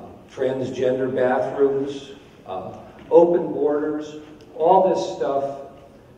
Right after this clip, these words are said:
has its own adherents and its own advocates,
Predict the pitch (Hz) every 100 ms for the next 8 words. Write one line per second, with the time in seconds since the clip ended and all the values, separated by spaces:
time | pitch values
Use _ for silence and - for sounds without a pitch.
0 | - - - 127 123 123 - 139 139 139
1 | 139 - 117 - 151 151 147 143 135 110
2 | 104 - 117 147 147 139 139 135 151 151
3 | 156 151 139 139